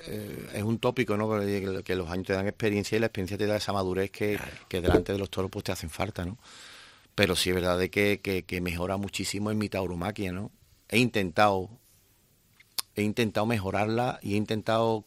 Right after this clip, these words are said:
Speaker 1: sobre todo mediante la ilusión de, de, de no quedarte, de no quedarme estancado, ¿no?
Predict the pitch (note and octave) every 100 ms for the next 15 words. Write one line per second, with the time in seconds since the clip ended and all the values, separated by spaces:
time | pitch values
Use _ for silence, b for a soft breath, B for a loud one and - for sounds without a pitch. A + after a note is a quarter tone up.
0 | - - G#2 F#2+ F#2 G#2+ A2 G#2+ G2+ G2
1 | G2+ F#2+ F#2 F2 - G#2 B2+ A#2+ G#2+ G2
2 | G2 F#2+ F#2 F2+ G2 F#2+ F#2+ G#2+ - F#2+
3 | F2+ F2 F#2 F#2+ A2 - F2+ G2 C3 A#2
4 | C3